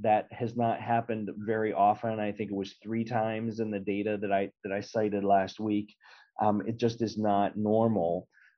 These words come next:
Um, and then when you started to go into the, into some of the market internals, sentiment was, was very, very washed out. Sentiment is not something I like to look at in, in, uh, uh,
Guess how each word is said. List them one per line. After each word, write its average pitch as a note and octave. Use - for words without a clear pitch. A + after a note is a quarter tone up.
Um, A2
and B2+
then C#3+
when C#3+
you C3+
started D#3
to C3
go A#2+
into B2+
the, A2
into B2+
some B2+
of A#2
the G#2+
market A2
internals, G#2
sentiment D#3
was, A2+
was A2
very, C3+
very G#2+
washed G2
out. F#2+
Sentiment F3
is C#3
not C#3
something C#3
I B2
like A#2+
to A#2+
look A#2+
at A2+
in, A2
in, A#2
uh, F#2+
uh, G#2+